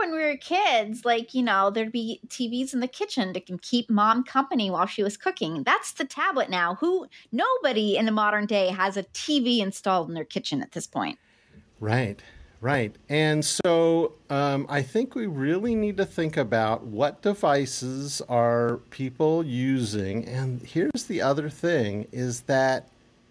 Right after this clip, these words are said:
Speaker 2: the algorithm will show you, just the same user will show you different,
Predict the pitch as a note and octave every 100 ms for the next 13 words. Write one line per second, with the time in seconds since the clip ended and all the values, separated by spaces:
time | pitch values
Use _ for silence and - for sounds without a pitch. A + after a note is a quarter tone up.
0 | _ _ _ _ _ _ C#3 - - F#3+
1 | - A#3+ A3+ C#3+ B2+ G#2 A#2 A#2+ B2 C#3+
2 | G3+ G#3 - - - B3 C4 D4 G#3 C3+
3 | C3 A2 G#2+ A#2 D#3 - G#3+ - D#3+ -
4 | G3 A#3+ C4+ A3+ A3+ B3 G3 A#2 G2 F#2+
5 | G#2 - _ _ _ _ _ _ - C#3+
6 | - F#3 F#3+ A#3 C#4+ C4 C#3 E3+ E3 D3+
7 | G2 B2